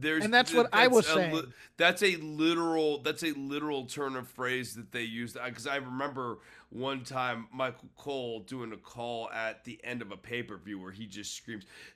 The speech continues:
Speaker 1: "This is a moment!" And, like, if you think about it, literally everything's a moment.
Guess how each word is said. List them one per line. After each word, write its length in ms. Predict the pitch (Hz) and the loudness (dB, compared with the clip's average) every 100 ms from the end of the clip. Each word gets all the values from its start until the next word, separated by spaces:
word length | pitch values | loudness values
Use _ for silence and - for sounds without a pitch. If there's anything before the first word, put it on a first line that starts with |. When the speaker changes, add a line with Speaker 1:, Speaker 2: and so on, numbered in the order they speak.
| _ | _
Speaker 1:
"This 400 | 311 339 202 - - | 4 6 4 -2 -2
is 280 | 240 196 240 | 0 0 -2
a 100 | 180 | -2
moment!" 1160 | 175 165 170 233 311 240 165 101 - - - - _ _ _ _ _ | -2 -4 4 8 8 6 0 -2 -8 -12 -10 -10 _ _ _ _ _
And, 180 | 143 156 | -4 0
like, 240 | 151 147 123 _ _ | 2 2 -2 _ _
if 160 | 165 135 | -4 -4
you 120 | 156 | -4
think 200 | 156 170 | -4 -2
about 220 | 151 135 | 0 0
it, 80 | 131 | 0
literally 360 | 127 131 131 123 | -2 -4 -4 -4
everything's 520 | 117 110 101 95 82 | -6 -6 -8 -12 -14
a 80 | 85 | -16
moment. 460 | 73 71 69 67 | -16 -18 -20 -20